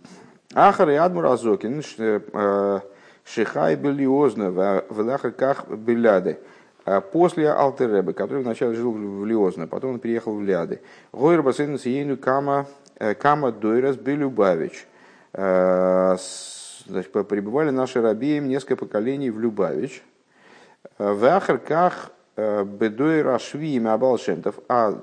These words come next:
далее, в седьмом поколении после Баал Шем Това, Овру Ле Ростов, э, переехали в Ростов. Понятно, да? От Баал Шем Това Ребе Рашаб, э, он так же, как от Алтер Ребе, наш Ребе. Э, кстати, интересно, можно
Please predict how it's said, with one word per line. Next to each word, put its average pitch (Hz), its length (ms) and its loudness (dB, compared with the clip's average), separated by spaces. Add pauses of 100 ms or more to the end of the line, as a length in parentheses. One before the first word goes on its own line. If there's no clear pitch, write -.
далее, 87 540 -2
в - 180 -20
седьмом 120 260 -4
поколении 101 440 -6
после 110 240 -8
Баал 95 220 -2
Шем 80 260 -10
Това, 123 280 -6 (380)
Овру 185 480 8
Ле 143 60 4
Ростов, 135 760 0 (580)
э, 95 360 2 (140)
переехали 127 560 2
в 120 140 0
Ростов. 135 480 0 (180)
Понятно, 95 360 -4
да? 127 180 -6 (160)
От 95 140 -8
Баал 92 200 -2
Шем 110 220 -6
Това 85 260 -8 (200)
Ребе 92 200 -6
Рашаб, 185 380 -6 (520)
э, 92 240 -6
он 110 300 -6
так 110 240 -2
же, 107 120 -8
как 92 220 -10
от 95 160 -8
Алтер 98 260 -4
Ребе, 120 420 -2
наш 110 260 -6
Ребе. 87 300 -4 (880)
Э, 98 120 -16
кстати, 92 280 -12
интересно, 92 420 -10
можно 87 280 -16